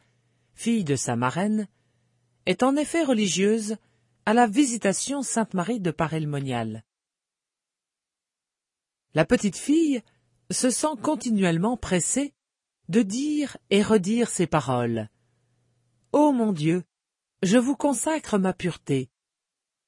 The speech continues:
et je vous fais vœu de perpétuelle chasteté. »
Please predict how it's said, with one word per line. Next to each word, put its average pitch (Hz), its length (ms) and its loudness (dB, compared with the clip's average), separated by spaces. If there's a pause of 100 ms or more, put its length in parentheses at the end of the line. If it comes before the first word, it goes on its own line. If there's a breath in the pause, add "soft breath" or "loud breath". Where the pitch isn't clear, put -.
(240)
et 180 80 2
je 185 140 2
vous 254 180 0
fais 220 240 4
vœu 185 400 -2 (460)
de 160 160 4
perpétuelle 180 720 0
chasteté. » 139 760 -2